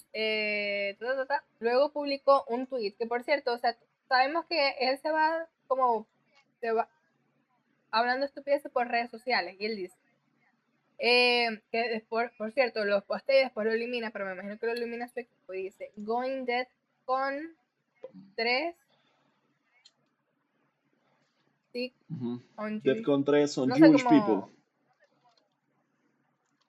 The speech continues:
Speaker 1: ¿Qué
Speaker 2: Eso fue un
Speaker 1: justo?
Speaker 2: tweet
Speaker 1: No
Speaker 2: que él
Speaker 1: entendí.
Speaker 2: hizo. Dead
Speaker 1: Ok,
Speaker 2: con
Speaker 1: sí,
Speaker 2: tri-,
Speaker 1: entendí.
Speaker 2: o sea,
Speaker 1: Sí.
Speaker 2: es como,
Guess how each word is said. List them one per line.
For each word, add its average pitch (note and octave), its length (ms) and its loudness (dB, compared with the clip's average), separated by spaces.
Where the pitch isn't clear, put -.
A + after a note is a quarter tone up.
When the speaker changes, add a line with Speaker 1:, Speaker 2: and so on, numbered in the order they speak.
Speaker 1:
¿Qué - 80 0
Speaker 2:
Eso E3+ 160 4
fue G3+ 120 2
un G3+ 60 2
Speaker 1:
justo? F#3 140 -2
Speaker 2:
tweet F3+ 180 0
Speaker 1:
No - 60 -20
Speaker 2:
que E3+ 80 2
él D#3 120 4
Speaker 1:
entendí. C#3 180 2
Speaker 2:
hizo. A#2 240 -6
Dead E3+ 280 6
Speaker 1:
Ok, - 80 -12
Speaker 2:
con A3 200 -2
Speaker 1:
sí, F#3 60 -8
Speaker 2:
tri-, G#3+ 280 -2
Speaker 1:
entendí. - 80 -8
Speaker 2:
o D3+ 120 4
sea, C#3+ 460 6
Speaker 1:
Sí. F#2+ 120 -12
Speaker 2:
es C3+ 160 2
como, F3 640 2